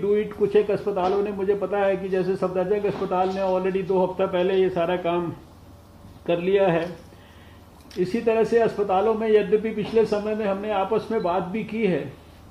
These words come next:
और Red Cross को, regional blood transfusion centers को एक्टिवेट किया है, Red Cross ने भी काफ़ी सारी चीज़ें facilitate की हैं, blood donations वगैरह के बारे में, adequate availability of blood के बारे में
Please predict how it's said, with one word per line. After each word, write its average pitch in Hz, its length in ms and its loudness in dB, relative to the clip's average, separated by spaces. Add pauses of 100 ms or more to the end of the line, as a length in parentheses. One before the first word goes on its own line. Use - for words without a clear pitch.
(800)
और 214 680 4
Red 202 280 0
Cross 214 320 4
को, 220 300 6
regional 208 420 2
blood 190 260 -4
transfusion 196 500 -2
centers 196 520 0
को 214 160 2
एक्टिवेट 190 500 2
किया 180 200 -2 (180)
है, 214 160 -6 (880)
Red 185 280 -2
Cross 208 360 2
ने 214 160 -2
भी 220 160 2
काफ़ी 208 340 0
सारी 202 260 2
चीज़ें 208 340 -2
facilitate 202 720 0
की 202 120 -6
हैं, 202 200 -2
blood 185 200 -2
donations 185 540 -2
वगैरह 185 340 -2
के 196 120 -2
बारे 175 320 0
में, 185 400 -2
adequate 190 500 -4 (300)
availability 180 560 0
of 180 380 -2
blood 175 280 -2
के 202 80 2
बारे 170 320 -2
में 185 280 -4